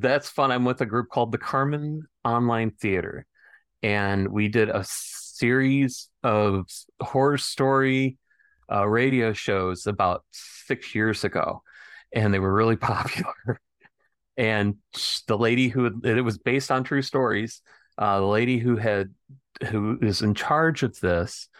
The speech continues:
was just featured in the new John Carpenter Suburban Screams show that's on Peacock. And she's in the fifth episode. And so the stuff that we were working on the horror show with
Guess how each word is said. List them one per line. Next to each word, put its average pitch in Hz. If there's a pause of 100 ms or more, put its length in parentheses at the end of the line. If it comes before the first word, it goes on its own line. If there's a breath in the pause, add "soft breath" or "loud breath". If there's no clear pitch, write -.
(380 loud breath)
was 104
just 127
featured 101
in 98
the 98
new 101
John 104
Carpenter 98
Suburban 104
Screams 127
show 87
that's 87
on 92
Peacock. 120 (880 soft breath)
And 92
she's 101
in 95
the 87
fifth 131
episode. 92 (100)
And 90
so -
the 87
stuff -
that 127
we 131
were 160
working 120
on 110
the 95
horror 180
show 101
with 92